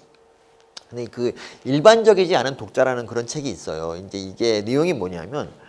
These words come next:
어, 책 읽기에 전혀 관심이 없는 이제 영국 여왕이 이제 갑자기 책을 읽-,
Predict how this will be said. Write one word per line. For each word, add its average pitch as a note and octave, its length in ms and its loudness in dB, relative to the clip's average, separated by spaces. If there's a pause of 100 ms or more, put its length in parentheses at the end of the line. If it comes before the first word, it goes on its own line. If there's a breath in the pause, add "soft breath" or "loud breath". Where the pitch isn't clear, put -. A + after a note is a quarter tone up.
(300 loud breath)
어, G2+ 380 -8 (440 loud breath)
책 A#3+ 200 0
읽기에 A3 320 4
전혀 G3+ 340 0
관심이 A#2+ 460 -4
없는 G2 340 -10
이제 F#2 160 -10
영국 A2 340 -6
여왕이 G2+ 520 -2 (440 loud breath)
이제 A2 180 -2
갑자기 D#3+ 380 2
책을 A#3+ 280 2
읽-, D#3 180 0